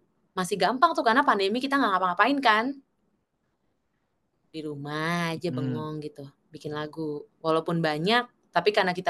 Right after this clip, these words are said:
Speaker 1: punya banyak waktu, jadi aman. Nah, baru berasa nih kesulitan yang sesungguhnya adalah di saat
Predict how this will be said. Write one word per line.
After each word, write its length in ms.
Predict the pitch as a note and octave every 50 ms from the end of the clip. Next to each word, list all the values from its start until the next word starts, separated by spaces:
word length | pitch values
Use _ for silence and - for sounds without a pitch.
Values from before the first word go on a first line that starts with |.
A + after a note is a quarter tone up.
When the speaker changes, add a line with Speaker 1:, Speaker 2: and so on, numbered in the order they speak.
| E3
Speaker 1:
punya 160 | - E3+ E3 D#3+
banyak 320 | D3+ D3+ D3+ D#3 D3+ -
waktu, 640 | D3+ C#3+ C3+ - _ _ - A3 A3+ A#3 G#3 - - _ _ _ _ _ _
jadi 160 | - D#3+ F3+ F#3+ -
aman. 480 | E3+ E3+ E3 E3 D#3 D3+ C#3+ C#3 D3+ -
Nah, 320 | A3+ B3 A#3 G3+ E3+ - _ _ _ _ _ _ _ _ _ _ _ -
baru 180 | G3+ G#3 G3+ G#3+
berasa 300 | F#3 G#3 A#3 B3 B3 D4
nih 160 | C#4 C#4 C4+ C#4
kesulitan 400 | - B3 A#3+ A3+ A3 A3 A3 G#3+
yang 80 | G#3+ G#3+
sesungguhnya 500 | - - A3 G#3 G#3 A3 A3+ B3+ A#3+ A3+
adalah 200 | G3+ F3 F#3+ G#3+ G#3
di 80 | G3+ F#3+
saat 580 | - - E3+ - - - - G3 G#3 A3 A3